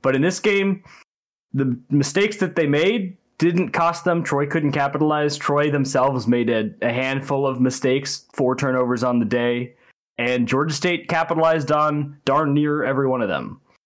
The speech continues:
Seventeen points off of the four turnovers, and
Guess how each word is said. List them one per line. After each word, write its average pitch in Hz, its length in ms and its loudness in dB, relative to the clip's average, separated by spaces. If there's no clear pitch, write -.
Seventeen 180 460 0
points 160 300 -2
off 156 180 2
of 151 80 0
the 131 60 -2
four 139 200 -2
turnovers, 117 640 0
and 127 340 -2